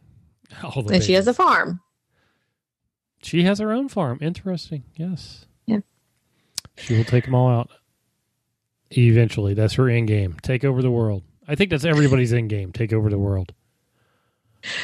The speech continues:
Speaker 2: No, I think, I think Dimitri just wants to chill and drink blood.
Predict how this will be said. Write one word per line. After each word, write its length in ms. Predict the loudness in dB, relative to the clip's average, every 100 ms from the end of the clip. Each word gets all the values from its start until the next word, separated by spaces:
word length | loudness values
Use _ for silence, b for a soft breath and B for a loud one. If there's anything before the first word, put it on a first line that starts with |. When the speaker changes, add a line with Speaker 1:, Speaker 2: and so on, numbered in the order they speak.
| B -18 _ _ _
Speaker 2:
No, 120 | 0
I 260 | 2 4 4 2
think, 240 | 0 0
I 120 | 0 2
think 180 | 2
Dimitri 340 | 2 2 2 2
just 160 | 2
wants 160 | 2 0
to 80 | 0
chill 320 | 0 2 2
and 80 | 2
drink 240 | 0 -2
blood. 340 | 0 2 2